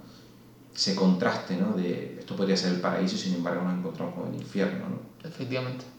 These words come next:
Speaker 1: La decadencia, la podredumbre, ¿no? Eh,
Speaker 2: Sí, tiene también, combina además tanto a Sor Juana Inés, que es una de las mejores,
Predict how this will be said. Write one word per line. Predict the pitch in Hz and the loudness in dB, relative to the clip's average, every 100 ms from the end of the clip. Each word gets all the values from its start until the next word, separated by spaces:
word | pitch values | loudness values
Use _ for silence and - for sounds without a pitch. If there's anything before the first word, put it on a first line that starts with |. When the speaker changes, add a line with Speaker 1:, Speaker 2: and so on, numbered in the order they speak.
| - - - - | -20 -12 -8 -2
Speaker 1:
La | 80 | 0
decadencia, | - - 101 95 90 92 | 0 2 4 4 2 0
la | 85 82 | -2 -2
podredumbre, | 80 80 78 101 95 - 85 | -2 -2 0 0 2 0 0
¿no? | 98 - - - | -2 -2 -4 -6
Eh, | - - - - - - - | -8 -8 -10 -10 -12 -14 -6
Speaker 2:
Sí, | 180 | 0
tiene | 175 147 156 | 2 2 2
también, | 151 151 151 151 143 - - - - | 2 2 0 -2 -6 -8 -14 -16 -2
combina | 135 - 139 147 | 0 2 2 4
además | 143 147 143 - - | 4 6 4 4 -2
tanto | 123 120 107 | 0 2 0
a | |
Sor | 131 135 127 | 0 -2 0
Juana | 131 127 | 0 2
Inés, | 131 139 | 0 0
que | 143 | -2
es | |
una | 131 | -2
de | 135 | 0
las | 127 131 | -2 -2
mejores, | 131 | -2